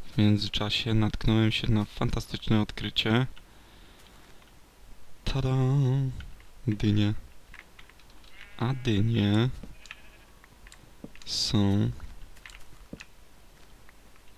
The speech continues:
już coraz bardziej użyteczne, ponieważ z ostatnim snapshotem, znaczy ja gram jeszcze na tym starym, to jest,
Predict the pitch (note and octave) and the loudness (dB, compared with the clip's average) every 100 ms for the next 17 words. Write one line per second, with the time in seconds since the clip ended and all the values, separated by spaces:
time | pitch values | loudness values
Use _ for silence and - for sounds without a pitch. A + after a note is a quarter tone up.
0 | - G#2+ G#2 - - A2+ G#2 G#2 A2 G#2+ | -6 -4 -4 -4 -4 -2 -2 -2 -2 -2
1 | G#2 G#2 G2+ G2+ - G#2+ G#2+ A2+ A2 G#2 | -2 -4 -4 -4 0 2 2 0 2 2
2 | G2+ G#2 - - G#2 - G#2+ - G#2+ G#2+ | 2 -4 -4 -6 -8 -4 -4 2 2 2
3 | - A2+ - A2 G2+ A#2 A2 A#2 A2+ G#2+ | 0 0 0 -2 -2 0 0 2 0 0
4 | - A2 A2 G#2+ G#2+ - G#2 G#2 - G#2 | 0 2 4 4 4 2 2 2 2 0
5 | - B2 A#2 G#2 G#2 - G#2 G#2 - - | 2 0 2 2 2 -2 -6 -4 -6 -6